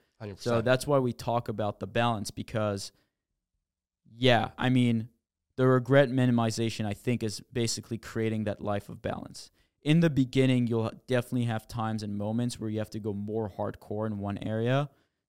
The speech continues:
Speaker 2: to really get your goals, but the goal is always to become this, like, balanced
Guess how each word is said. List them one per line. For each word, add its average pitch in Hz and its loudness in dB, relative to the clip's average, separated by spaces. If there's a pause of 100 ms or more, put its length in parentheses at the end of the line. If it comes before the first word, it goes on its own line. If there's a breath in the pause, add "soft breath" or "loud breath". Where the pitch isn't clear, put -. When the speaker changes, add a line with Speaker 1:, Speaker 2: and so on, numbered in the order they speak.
Speaker 2:
to 123 -2
really 113 0
get 107 -4
your 110 -4
goals, 117 -2
but 117 -2
the 113 -4
goal 117 0
is 107 -4
always 110 -2
to 110 -6
become 104 -6 (380)
this, 113 -6
like, 101 -4 (500)
balanced 113 0